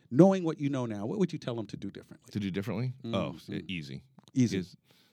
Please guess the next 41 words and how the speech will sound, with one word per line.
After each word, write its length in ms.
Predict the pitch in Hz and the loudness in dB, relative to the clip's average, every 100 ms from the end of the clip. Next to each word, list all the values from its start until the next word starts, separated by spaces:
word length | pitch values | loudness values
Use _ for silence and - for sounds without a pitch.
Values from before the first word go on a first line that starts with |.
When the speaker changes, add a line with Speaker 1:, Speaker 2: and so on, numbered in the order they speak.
| _ - | _ -10
Speaker 2:
the, 120 | 98 | -8
it's, 240 | 95 - - | -8 -10 -12
it's, 320 | 78 - - - - _ - | -14 -12 -14 -18 -20 _ -6
dude, 220 | 101 101 | -2 -2
it's 120 | - | -4
not 200 | 87 95 | -6 -4
about 300 | 101 98 92 | -2 -4 -6
you. 200 | 73 73 - _ - | -8 -10 -14 _ -12
It's 140 | 104 | -6
Speaker 1:
It's 0 | |
not. 80 | 92 92 82 | -2 -2 -4
Speaker 2:
about 60 | |
other 180 | 85 82 | -8 -8
people. 400 | - 73 - - _ _ - | -8 -10 -12 -16 _ _ 0
Speaker 1:
Wow. 420 | 110 117 113 92 | 4 4 2 0
Speaker 2:
It's 140 | - - | -4 -4
not 160 | 98 113 | -2 0
about 320 | 113 113 - | 0 -2 -4
you. 140 | 76 | -8
Get 160 | 82 90 | -4 -4
out 160 | 98 | -4
of 60 | 113 | -4
your 140 | 120 | -2
own 120 | 123 127 | -2 -2
head. 420 | 92 78 80 87 _ _ _ _ _ - _ - | -2 -4 -6 -10 _ _ _ _ _ -20 _ -14
You 80 | - | -10
know, 180 | 85 85 - | -8 -8 -6
talk 220 | 101 107 | -6 -6
to 80 | - | -6
people, 520 | 107 98 95 87 87 - | -6 -6 -4 -4 -6 -6
care 200 | 101 98 | -2 -2
about 220 | 101 98 | 0 -2
other 180 | 92 90 | -2 -4
people, 600 | 87 82 85 80 78 78 | -8 -6 -6 -8 -8 -12
show 300 | - 101 110 | -4 -2 0
them 140 | 107 | 0
you 140 | 90 92 | -2 -6
care, 500 | - 76 78 76 78 _ _ _ | -6 -6 -6 -8 -10 _ _ _
right? 220 | - 85 - _ | -8 -6 -8 _
Figure 280 | - 123 123 | -4 -2 0
out, 300 | 101 87 92 | 0 0 -4